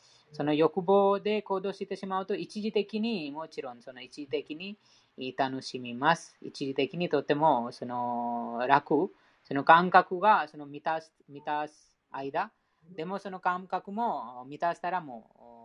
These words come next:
以上、以上、まあ、あ、それ、それ以上楽しむことができません。あと、その、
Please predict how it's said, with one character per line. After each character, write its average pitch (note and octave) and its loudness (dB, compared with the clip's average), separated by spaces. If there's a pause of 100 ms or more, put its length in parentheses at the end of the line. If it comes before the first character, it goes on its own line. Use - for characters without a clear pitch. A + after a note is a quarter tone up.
(1200)
以 D3 -8
上、 B2+ 0
以 C#3+ -10
上、 C3+ -2
ま C#3+ -6 (400)
あ、 C3+ -2
あ、 - -2
そ F3 2
れ、 G3+ 4
そ - 0
れ G3+ 4
以 F#3+ 0
上 G#3+ 2
楽 F3 0
し - -12
む F#3+ -8
こ D#3 -2
と D3+ -2
が C#3 0
で B2 -12
き A#2+ -20
ま A2+ -12
せ - -14
ん。 A#2+ -4
あ C#3+ 0
と、 G#3 0
そ D#3 -14
の、 F3 -8